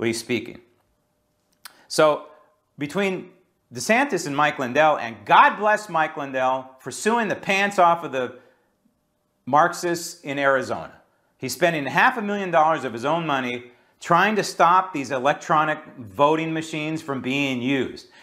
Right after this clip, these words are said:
And he's trying to do it state by state by state. And he's starting in Arizona. Great, wonderful.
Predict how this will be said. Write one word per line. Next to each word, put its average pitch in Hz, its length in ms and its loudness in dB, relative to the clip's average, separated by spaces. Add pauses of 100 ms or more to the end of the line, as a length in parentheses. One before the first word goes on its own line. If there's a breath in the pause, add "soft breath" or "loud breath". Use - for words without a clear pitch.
And 120 120 -2
he's 135 360 -4
trying 190 260 4
to 190 80 0
do 156 180 2
it 147 100 -2
state 170 300 0
by 147 140 4
state 160 320 -6
by 127 100 0
state. - 480 -8 (580 soft breath)
And 131 220 0
he's 135 160 -4
starting 180 320 2
in 160 100 -6
Arizona. 165 640 -2
Great, 156 360 0
wonderful. 170 800 2